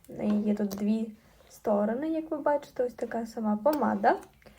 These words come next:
та топер. Ну, як глос, так. На топ, щоб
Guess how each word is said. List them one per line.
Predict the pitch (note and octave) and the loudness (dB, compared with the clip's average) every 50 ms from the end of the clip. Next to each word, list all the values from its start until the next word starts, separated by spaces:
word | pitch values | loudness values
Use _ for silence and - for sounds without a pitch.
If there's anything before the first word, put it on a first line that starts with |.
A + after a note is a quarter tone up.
| - - - - _ _ _ - | -20 -20 -20 -20 _ _ _ 0
та | A#3+ A#3 A#3+ A#3+ | 2 2 2 2
топер. | A#3+ - - G3+ G3+ G#3+ - - B3+ E4 G4 G4+ - - - - - _ _ _ _ _ _ _ _ _ _ - - - _ _ _ _ _ _ _ _ - | 0 0 0 0 0 0 2 2 2 2 2 -2 -8 -16 -20 -20 -20 _ _ _ _ _ _ _ _ _ _ -20 -20 -20 _ _ _ _ _ _ _ _ -2
Ну, | B3 G#3 | 0 0
як | - - G#3 - - - | 0 0 -4 -12 -10 -6
глос, | G#3+ G#3 G#3 G#3+ G#3+ G#3 G#3+ A3+ C4 E4 D#4+ - | -2 0 4 6 6 6 6 6 4 2 0 -2
так. | - - A#3 A#3 B3+ C4 - - - - - - - - - - - - - _ _ - E3 - - - - _ _ _ _ _ _ _ _ _ _ _ _ _ _ _ _ _ _ _ _ - - - - _ _ - - - - - _ _ _ _ _ - - D#3 - E3 E3+ - _ _ _ _ _ _ C3+ C3+ - _ _ _ _ _ - E3 - - - - - - _ _ _ _ _ _ _ _ | -4 -2 0 0 0 -2 -4 -10 -18 -18 -20 -20 -20 -20 -20 -20 -20 -20 -20 _ _ -20 -20 -20 -20 -20 -20 _ _ _ _ _ _ _ _ _ _ _ _ _ _ _ _ _ _ _ _ -20 -20 -20 -20 _ _ -20 -20 -20 -20 -20 _ _ _ _ _ -20 -20 -20 -20 -20 -20 -20 _ _ _ _ _ _ -20 -20 -20 _ _ _ _ _ -20 -20 -20 -20 -20 -20 -20 -20 _ _ _ _ _ _ _ _
На | - C4+ A3+ G#3+ | -6 -4 -2 -2
топ, | G#3+ - A3+ A3+ C4 B3+ - | 0 2 4 2 2 2 -2
щоб | - - - - A3+ A3+ | -14 -10 -6 -4 -4 -4